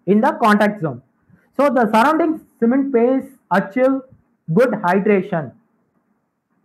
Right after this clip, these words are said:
Okay, if go-, uh, good hyd-, uh, hydration achieves means the concrete will give more strength and durability also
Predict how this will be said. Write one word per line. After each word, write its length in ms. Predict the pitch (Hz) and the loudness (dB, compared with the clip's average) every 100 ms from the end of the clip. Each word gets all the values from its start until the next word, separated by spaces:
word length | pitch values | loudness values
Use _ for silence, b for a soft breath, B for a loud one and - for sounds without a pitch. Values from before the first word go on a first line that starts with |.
| _ _ _ _ _ | _ _ _ _ _
Okay, 320 | 175 226 165 220 | -4 -2 2 0
if 120 | 233 | 0
go-, 220 | 165 233 | 0 0
uh, 220 | 254 190 | 2 0
good 220 | 175 277 | 0 0
hyd-, 280 | 294 220 220 208 | 2 2 0 0
uh, 300 | 185 175 170 | -2 0 0
hydration 440 | 196 233 277 277 | 0 0 0 0
achieves 300 | 208 - 247 | 0 -2 -4
means 220 | 196 233 220 | -2 -4 -4
the 80 | |
concrete 400 | 214 208 226 269 | -2 -2 -2 -2
will 280 | 208 214 233 | 0 0 0
give 280 | 196 285 349 - _ - | 0 -2 -4 -14 _ -4
more 240 | 185 190 | -2 -2
strength 340 | - 185 208 - - | -4 -2 -2 -4 -8
and 420 | 160 190 196 170 | -2 0 0 0
durability 500 | 196 220 208 214 202 | -2 0 -2 -4 -4
also 500 | 180 170 - 262 - | -6 -8 -6 -6 -6